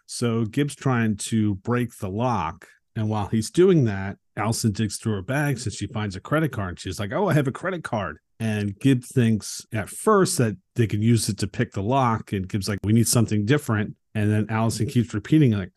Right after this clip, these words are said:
"I have a credit card," meaning that they have some money. So Gib's excited. He's like, "Oh, thank God we have a credit card so we can continue our journey." And Allison does the classic, like, "Oh, my dad told me specifically can only use it in case of emergency."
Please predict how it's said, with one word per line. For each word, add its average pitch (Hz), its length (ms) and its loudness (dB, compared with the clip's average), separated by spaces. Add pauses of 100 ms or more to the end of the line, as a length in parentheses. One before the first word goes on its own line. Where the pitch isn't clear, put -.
"I 107 80 -2 (120)
have 135 460 2
a 120 200 2
credit 156 560 -2
card," 85 480 -4 (320)
meaning 101 300 -2
that 98 100 -4
they 107 140 -2
have 120 220 0
some 101 220 0
money. 110 380 2 (180)
So - 140 -6
Gib's 110 260 2
excited. 127 260 4
He's 110 140 0
like, 101 120 -6
"Oh, 110 100 -4
thank 107 260 -6
God 127 160 0
we 95 60 -2
have 92 80 -4
a 92 40 -8
credit 127 260 2
card 80 240 -4
so 92 100 -8
we 90 100 -6
can 95 120 -4
continue 104 420 0
our 95 80 0
journey." 127 640 4
And 110 320 0
Allison 104 340 -4
does 90 200 -2
the 92 80 -6
classic, 95 440 -6
like, 85 280 -12
"Oh, 117 200 4
my 110 120 6
dad 113 300 2
told 117 260 0
me 104 300 -2
specifically 123 840 0
can 117 260 0
only 123 180 4
use 117 200 2
it 120 60 4
in 110 100 0
case 123 300 0
of 110 80 0
emergency." 117 880 0